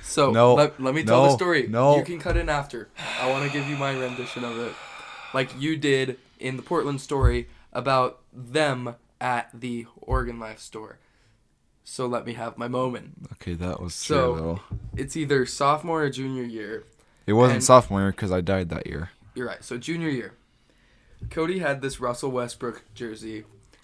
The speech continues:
Speaker 1: that he had had since, like, fifth grade.
Speaker 2: S-, sixth, seventh grade, something like that, yeah.
Speaker 1: Something like that. So, it's homecoming week and homecoming season,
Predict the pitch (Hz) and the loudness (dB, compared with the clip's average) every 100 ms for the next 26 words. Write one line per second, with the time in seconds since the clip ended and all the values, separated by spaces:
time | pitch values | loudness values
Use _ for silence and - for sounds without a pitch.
0 | _ _ - 127 127 135 143 135 123 120 | _ _ -14 -10 -8 -6 -4 -2 -4 -4
1 | - 117 - 110 101 - _ _ _ _ | -8 -14 -10 -10 -12 -18 _ _ _ _
2 | _ - 135 120 - 110 76 - _ _ | _ -10 -8 -8 -10 -12 -12 -16 _ _
3 | _ - - - _ - - - - - | _ -20 -20 -20 _ -20 -20 -14 -14 -14
4 | - - - - - - - 80 80 - | -12 -10 -8 -8 -6 -4 -4 -6 -8 -10
5 | - - - 71 80 - - - 160 - | -10 -8 -6 -6 -6 -8 -10 -8 -8 -6
6 | - 113 104 - - - - _ _ _ | -6 -8 -12 -16 -16 -14 -14 _ _ _
7 | _ _ _ _ _ _ - - - _ | _ _ _ _ _ _ -8 -8 -16 _
8 | - - 139 131 139 139 170 151 143 139 | -10 -2 -2 -2 -4 -4 -2 -2 -2 -4
9 | 135 135 160 - - - _ _ _ - | -4 -4 -6 -12 -20 -20 _ _ _ -10
10 | 127 117 131 123 127 120 120 120 113 117 | -8 -6 -6 -8 -8 -10 -10 -10 -10 -12